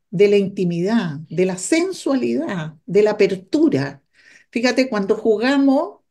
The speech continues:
todos somos iguales, se quiebran las jerarquías, ¿ah? Eh, y por lo tanto entramos en otro tipo de relación,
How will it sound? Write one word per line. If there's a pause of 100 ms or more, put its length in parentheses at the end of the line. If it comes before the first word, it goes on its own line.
(400)
todos
somos
iguales, (100)
se
quiebran
las
jerarquías, (580)
¿ah? (880)
Eh,
y
por
lo
tanto
entramos
en
otro
tipo
de
relación,